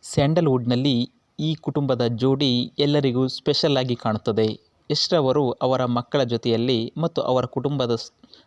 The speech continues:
ಜೊತೆಯಲ್ಲಿ ಹೆಚ್ಚು ಸಮಯವನ್ನು ಕಳೆಯುವುದುಂಟು. ಏಕೆಂದರೆ ಎಷ್ಟೇ ಸ್-,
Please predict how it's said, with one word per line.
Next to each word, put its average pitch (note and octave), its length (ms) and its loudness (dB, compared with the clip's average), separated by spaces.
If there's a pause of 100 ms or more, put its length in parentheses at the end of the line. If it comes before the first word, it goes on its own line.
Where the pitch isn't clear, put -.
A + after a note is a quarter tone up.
(120)
ಜೊತೆಯಲ್ಲಿ B2 540 0
ಹೆಚ್ಚು C#3 340 0
ಸಮಯವನ್ನು B2+ 840 -2
ಕಳೆಯುವುದುಂಟು. A2 680 -2 (260)
ಏಕೆಂದರೆ C3 640 0 (500)
ಎಷ್ಟೇ E3+ 520 2 (100)
ಸ್-, - 200 -8